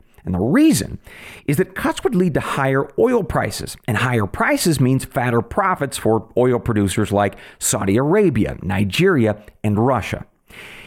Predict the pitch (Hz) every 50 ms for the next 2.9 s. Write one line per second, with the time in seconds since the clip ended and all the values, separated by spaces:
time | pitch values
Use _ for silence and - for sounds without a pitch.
0 | - - _ _ - 156 156 156 147 - - 175 151 135 120 - 240 254 277 294
1 | - - - - 185 165 185 175 - 90 147 151 147 139 - - - - 143 120
2 | - - - - - - _ - 113 113 120 120 107 90 - - - -